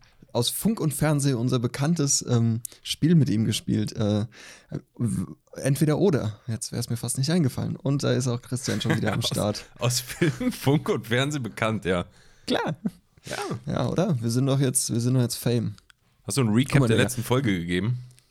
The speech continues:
Speaker 1: Genau, genau. Also wir hatten, wir hatten einen, ähm, wir waren in der Zeitung. Wir wachsen. Wir hatten jetzt einen Influencer zu Gast.
Speaker 2: Ein
Speaker 1: Also
Speaker 2: A-Prominenz, hätte ich gesagt.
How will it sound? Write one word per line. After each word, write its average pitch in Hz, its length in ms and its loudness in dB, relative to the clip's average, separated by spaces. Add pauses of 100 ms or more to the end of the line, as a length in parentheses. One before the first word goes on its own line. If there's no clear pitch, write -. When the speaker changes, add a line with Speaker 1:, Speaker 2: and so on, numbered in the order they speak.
Speaker 1:
Genau, 131 400 2
genau. 110 300 -4 (300)
Also 113 280 -4
wir 120 160 4
hatten, 131 460 2
wir 120 160 2
hatten 131 200 2
einen, 113 280 2 (580)
ähm, 107 360 2 (120)
wir 117 140 2
waren 120 160 2
in 170 80 6
der 170 120 4
Zeitung. 120 460 -4 (1300)
Wir 113 200 2
wachsen. 131 520 -4 (840)
Wir 120 160 0
hatten 131 200 0
jetzt 123 180 -2
einen 113 80 -2
Influencer 92 720 -2
zu - 100 -12
Gast. - 380 -6 (720)
Speaker 2:
Ein 101 100 -6 (100)
Speaker 1:
Also 139 160 0
Speaker 2:
A-Prominenz, 110 1080 2
hätte 95 160 -4
ich - 140 -6
gesagt. - 460 -8